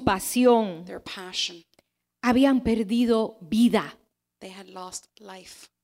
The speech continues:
Speaker 1: No tenían el soplo del Espíritu Santo sobre ellos.
Speaker 2: They didn't have the breath of the Holy Spirit upon them.
Speaker 1: Y hoy, una de las cosas en cual me quiero enfocar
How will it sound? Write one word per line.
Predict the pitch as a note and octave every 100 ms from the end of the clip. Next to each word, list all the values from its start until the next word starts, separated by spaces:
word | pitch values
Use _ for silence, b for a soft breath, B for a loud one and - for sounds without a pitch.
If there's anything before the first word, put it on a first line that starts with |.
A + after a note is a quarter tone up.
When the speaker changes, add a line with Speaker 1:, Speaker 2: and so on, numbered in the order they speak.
| _ _ _ _ _
Speaker 1:
No | B3 C4+ D#4
tenían | D4 C#4+ D#4 D#4+ D#4 C#4
el | C4 A#3+
soplo | G#3+ - D4 D4 D4 D4 C#4+
del | B3 A3+
Espíritu | A3 - - E4 D#4+ D#4+ D#4 C4
Santo | - C#4 C4+ B3+ B3 G3
sobre | G#3+ F#3 F3+ E3+
ellos. | F3 C#3 - - - -
Speaker 2:
They | G#3+
didn't | A3+ A3+ G#3+ F#3+
have | G3+ G3+ G3+
the |
breath | F#3+ G3+ G3 G3
of |
the | F#3+
Holy | F#3 F#3 F#3
Spirit | F#3 - F#3+ F#3
upon | F3+ - F#3 F3+
them. | E3 E3 _ _ _ _ _ _ _ _ _ _
Speaker 1:
Y | C4+ D4+
hoy, | F4 G4+ G#4 F#4+ - _ _ -
una | F4 G#4 F#4+
de | D4+
las | D4 C4+
cosas | E4 E4 E4
en | D4+ C4+
cual | B3+ C#4 C4+
me | C4+ A#3+
quiero | B3+ C#4+ E4
enfocar | E4+ D#4 B3 A#3 G3+ F#3 G#3 B3+